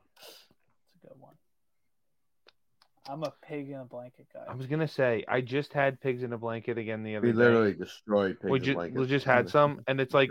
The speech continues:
Speaker 3: <laughs>
Speaker 2: every time I have them, I forget how good they are.
Speaker 1: Well, I don't know
Speaker 3: They
Speaker 1: how
Speaker 3: get
Speaker 1: you
Speaker 3: better every
Speaker 1: forget.
Speaker 3: time you have them again.
Speaker 2: 'Cause
Speaker 1: I
Speaker 2: I
Speaker 1: know
Speaker 2: don't, like, honest, Danny, how I, I, I don't, my family isn't big on, like,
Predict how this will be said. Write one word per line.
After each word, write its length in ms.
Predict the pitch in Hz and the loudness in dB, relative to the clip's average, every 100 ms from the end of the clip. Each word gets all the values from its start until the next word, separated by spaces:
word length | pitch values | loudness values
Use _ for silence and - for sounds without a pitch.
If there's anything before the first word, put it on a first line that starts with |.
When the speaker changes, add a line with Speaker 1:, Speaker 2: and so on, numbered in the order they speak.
| - | 4
Speaker 3:
<laughs> 60 | |
Speaker 2:
every 240 | 151 156 165 | 4 4 4
time 200 | 165 147 | 2 0
I 60 | 139 | 2
have 200 | 135 127 | 2 0
them, 140 | 120 | -4
I 100 | 117 | -8
forget 340 | - 120 113 | -8 -8 -6
how 140 | 104 104 | -6 -10
good 180 | 95 92 | -12 -12
they 160 | 92 | -12
are. 180 | 82 85 _ _ _ _ _ _ _ _ _ - | -12 -14 _ _ _ _ _ _ _ _ _ -6
Speaker 1:
Well, 160 | 139 | 0
I 100 | 147 | 2
don't 160 | 160 220 | 2 2
know 80 | 220 | 2
Speaker 3:
They 60 | |
Speaker 1:
how 60 | 208 | 4
Speaker 3:
get 80 | 151 | 2
Speaker 1:
you 40 | |
Speaker 3:
better 260 | 120 104 90 | 2 2 2
every 140 | 92 160 | 2 2
Speaker 1:
forget. 120 | 143 | 2
Speaker 3:
time 120 | 90 | 0
you 60 | 90 | -4
have 120 | 90 | -6
them 160 | 87 80 | -6 -12
again. 200 | 76 82 _ _ _ _ _ - | -18 -20 _ _ _ _ _ -6
Speaker 2:
'Cause 120 | 226 | 0
Speaker 1:
I 40 | |
Speaker 2:
I 20 | 254 | 4
Speaker 1:
know 120 | 302 | 4
Speaker 2:
don't, 120 | - - | 2 -4
like, 140 | 196 _ _ - | -6 _ _ 4
honest, 300 | 254 262 233 | 4 4 0
Danny, 220 | 226 190 | -2 -2
how 160 | 190 196 | -2 -2
I, 80 | - | -6
I, 140 | - 151 151 | -8 -8 -4
I 120 | 160 | -2
don't, 220 | 170 190 | -2 0
my 140 | 190 | 0
family 420 | 202 247 247 226 165 | 0 -4 -4 -4 -4
isn't 280 | 151 139 127 | -6 -8 -6
big 240 | 131 131 | -4 -2
on, 180 | 123 117 | -6 -6
like, 300 | 117 104 | -8 -10